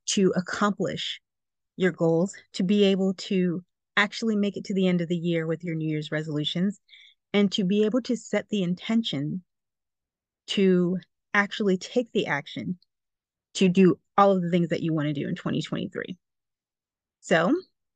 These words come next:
please feel free to comment me, comment to me, send me a message,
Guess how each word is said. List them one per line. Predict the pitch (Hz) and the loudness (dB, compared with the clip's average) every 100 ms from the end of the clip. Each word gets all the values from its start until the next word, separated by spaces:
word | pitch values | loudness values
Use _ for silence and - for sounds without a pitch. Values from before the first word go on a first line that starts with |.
| _ | _
please | - 226 208 202 190 - - | -4 2 4 4 0 -4 -4
feel | 214 208 | 0 0
free | - 202 190 | 0 -2 -2
to | 180 | -6
comment | - 269 294 240 | -6 -2 0 2
me, | 262 269 262 262 - _ - | 0 2 2 -2 -6 _ 2
comment | 262 277 277 - - _ - | 4 6 4 -4 -18 _ -6
to | 262 | -2
me, | 254 254 240 _ - _ - | 0 0 -4 _ -20 _ -2
send | 254 | 0
me | 247 | 2
a | 240 | 2
message, | 240 233 254 233 233 | 0 0 2 2 -2